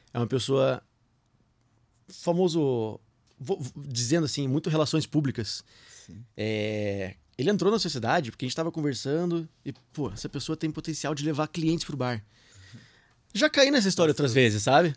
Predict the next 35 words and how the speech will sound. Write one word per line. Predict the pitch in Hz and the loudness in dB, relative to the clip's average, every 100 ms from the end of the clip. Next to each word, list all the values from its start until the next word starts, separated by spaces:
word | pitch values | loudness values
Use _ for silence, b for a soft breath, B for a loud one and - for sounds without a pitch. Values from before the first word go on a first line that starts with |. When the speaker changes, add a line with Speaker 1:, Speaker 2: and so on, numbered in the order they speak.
| - | -6
Speaker 2:
Faz | - 147 - | -8 -6 -6
todo | - 147 139 | -10 -12 -10
sentido. | 151 180 - - | -10 -8 -8 0
Speaker 1:
Mas | 180 196 175 | 6 8 8
essa | 202 208 | 6 6
pessoa | 202 - 208 | 6 8 6
faz | 208 202 180 | 8 8 8
isso | 202 220 | 4 0
com | - 208 | 0 2
maestria | 214 208 - 185 214 | 4 2 0 2 2
até | 214 220 | 4 8
hoje, | 196 180 | 8 8
assim. | 143 139 | 6 6
É | |
impressionante | 135 151 160 165 170 160 | 8 8 8 6 4 8
o | 165 | 8
número | 165 165 | 8 6
de, | 151 156 151 139 | 4 4 4 2
de, | 135 139 | -2 -4
de | 131 | -4
clientes, | - 135 147 - | 0 0 0 0
de | 135 | 0
amigos | 127 127 147 139 - B B B B B _ | 2 0 0 -2 -6 B B B B B _
que, | - 143 139 135 131 123 120 117 110 107 107 98 - | -6 -2 0 0 2 2 0 0 -2 -2 -4 -6 -4
que | 117 | -2
esse | - | 0
meu | 139 | 0
sócio, | 123 127 123 127 123 117 113 104 95 - | 2 0 0 0 0 0 0 -4 -8 -14
que | - | -6
é | 104 | -4
o | |
Ricardo, | 101 104 117 120 - b b b b _ | -2 -2 -2 -6 -14 b b b b _
traz | 123 120 | 0 0
pro | - 127 | 0 0
bar. | 120 101 | 2 0